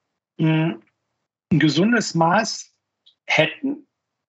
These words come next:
in dem die Stadt also baulich nachverdichtet würde, ohne dass wirklich die Lebensqualitäten schwinden würden. Bei Hochhäusern, ähm,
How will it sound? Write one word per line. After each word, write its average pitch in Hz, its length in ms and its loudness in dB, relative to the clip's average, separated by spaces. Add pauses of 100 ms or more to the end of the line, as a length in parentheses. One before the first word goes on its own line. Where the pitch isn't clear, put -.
(840)
in 147 120 0
dem 165 140 0
die 143 80 -4
Stadt - 320 -2
also 143 180 -4
baulich 156 460 -2
nachverdichtet - 800 -4
würde, 202 340 -4
ohne 180 220 2
dass 180 200 0
wirklich 175 260 -6
die - 80 -2
Lebensqualitäten 151 840 -2
schwinden - 440 -4
würden. 190 320 -4 (600)
Bei 160 120 2
Hochhäusern, 175 840 2
ähm, 160 280 0